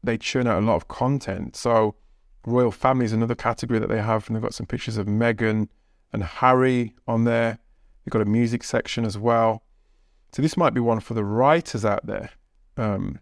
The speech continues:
so movies. And I think, I, I hope by doing the Remote Work Life Business Spotlight, it gives you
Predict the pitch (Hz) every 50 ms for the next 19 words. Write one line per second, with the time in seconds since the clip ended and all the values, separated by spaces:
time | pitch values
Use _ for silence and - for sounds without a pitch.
0 | _ _ _ - - - 113 107 107 113 123 123 123 117 110 110 110 113 113 113
1 | 113 117 113 107 - - - _ _ _ _ _ _ _ _ _ _ _ _ _
2 | _ _ _ _ _ _ _ _ _ _ _ _ _ _ _ _ _ - 143 151
3 | 156 147 - 180 175 165 - - - 127 139 143 139 - - 139 139 123 143 143
4 | 143 110 - - _ _ _ _ 143 131 135 131 120 113 - - 139 151 156 143
5 | 127 113 107 104 - - - _ _ _ - 143 113 113 110 113 113 107 110 113
6 | 110 - 113 107 - 110 104 110 - - - 117 101 107 110 110 - 123 117 -
7 | 131 113 110 117 117 117 117 113 113